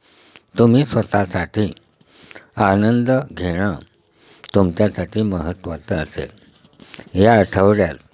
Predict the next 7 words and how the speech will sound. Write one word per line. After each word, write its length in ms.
तुमची 360
आर्थिक 440
परिस्थिती 840
सुधारण्यासाठी 1160
तुम्हाला 520
अनेक 440
पर्याय 560